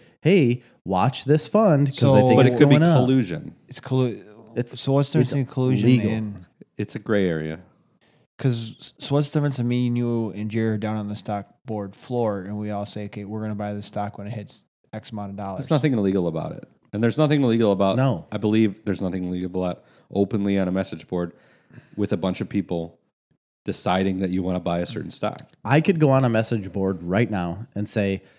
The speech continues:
Speaker 1: "Hey, because of trends and because of what I've seen other millionaire people start buying in the last week, I think people should buy this stock. I did. I bought this amount of stock.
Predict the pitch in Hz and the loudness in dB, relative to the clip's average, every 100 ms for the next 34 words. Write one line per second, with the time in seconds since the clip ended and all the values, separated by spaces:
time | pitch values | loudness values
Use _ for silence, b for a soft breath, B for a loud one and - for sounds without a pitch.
0 | b - 135 113 82 - _ _ _ _ | b 0 2 2 -2 -14 _ _ _ _
1 | _ _ _ 107 113 127 113 90 - - | _ _ _ -4 0 2 0 -2 -4 2
2 | 147 160 170 156 117 104 - 107 104 92 | 4 4 2 0 -2 -2 -4 -4 -4 -2
3 | 104 107 117 - 143 123 - 110 117 113 | 2 2 0 0 0 0 -2 0 2 0
4 | 104 b b b 107 113 165 139 107 95 | -2 b b b -2 4 6 6 4 2
5 | 92 113 104 95 92 - 101 85 95 90 | 0 -2 -2 -2 -4 -4 -4 -4 -4 -2
6 | 95 107 135 135 _ _ _ 107 104 98 | -2 -2 -4 -6 _ _ _ -6 -2 0
7 | 98 95 - 92 110 - b b - 113 | -2 -2 -4 -2 -2 -4 b b -2 2
8 | 147 - 160 135 156 143 135 - 110 107 | 4 4 0 2 0 2 0 -2 -2 0
9 | 107 104 92 107 - 110 80 139 - 85 | 2 0 0 -2 -2 -2 -4 -8 -10 0
10 | 135 135 123 131 131 98 110 104 117 - | 2 4 4 2 0 -2 0 0 -2 -2
11 | 117 113 110 - 85 76 | -2 -2 -4 -4 -6 -8